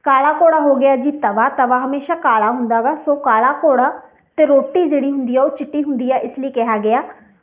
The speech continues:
ਕਾਲਾ ਘੋੜਾ, ਚਿੱਟੀ ਸਵਾਰੀ, ਇੱਕ ਉਤਰੇ ਤੇ ਦੂਜੇ ਦੀ ਵਾਰੀ। ਇੱਕ ਰੋਟੀ ਪੱਕੂਗੀ, ਉਤਰੂਗੀ ਤਵੇ ਤੋਂ, ਤਾਂ ਦੂਜੀ ਆ ਜਿਹੜੀ, ਉਹ ਤਵੇ ਤੇ ਆਊਗੀ ਸਵਾਰੀ ਕਰਨ ਲਈ। ਸੋ, ਵਧਦੇ ਹਾਂ ਅਗਲੀ ਬੁਝਾਰਤ ਵੱਲ, ਬੁਝਾਰਤ ਨੰਬਰ ਪੰਜ।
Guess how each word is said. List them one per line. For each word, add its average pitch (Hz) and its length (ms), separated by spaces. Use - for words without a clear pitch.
ਕਾਲਾ 277 320
ਘੋੜਾ, 285 340
ਚਿੱਟੀ 370 360
ਸਵਾਰੀ, 269 580
ਇੱਕ 339 240
ਉਤਰੇ 247 380
ਤੇ 330 160
ਦੂਜੇ 269 360
ਦੀ 294 100
ਵਾਰੀ। 247 480
ਇੱਕ 285 180
ਰੋਟੀ 269 280
ਪੱਕੂਗੀ, 285 760
ਉਤਰੂਗੀ 302 460
ਤਵੇ 269 260
ਤੋਂ, 277 180
ਤਾਂ 277 160
ਦੂਜੀ 233 440
ਆ 277 60
ਜਿਹੜੀ, 285 440
ਉਹ 339 260
ਤਵੇ 254 360
ਤੇ - 340
ਆਊਗੀ 262 400
ਸਵਾਰੀ 262 400
ਕਰਨ 185 300
ਲਈ। 180 180
ਸੋ, 311 120
ਵਧਦੇ 269 360
ਹਾਂ 339 220
ਅਗਲੀ 277 200
ਬੁਝਾਰਤ 311 460
ਵੱਲ, 277 200
ਬੁਝਾਰਤ 254 480
ਨੰਬਰ 254 400
ਪੰਜ। 311 600